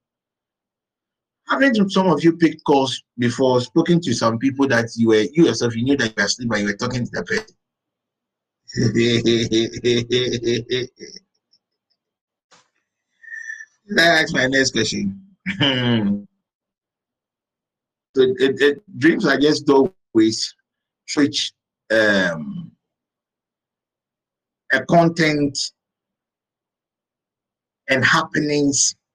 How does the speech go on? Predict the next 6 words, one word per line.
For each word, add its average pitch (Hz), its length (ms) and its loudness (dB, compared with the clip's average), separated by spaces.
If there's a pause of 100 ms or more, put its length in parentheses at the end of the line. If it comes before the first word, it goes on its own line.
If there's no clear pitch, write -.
(580)
in 131 160 2
the 127 60 4
soulish 156 580 0
realm 120 460 0 (640)
is 127 180 -2
revealed 139 640 4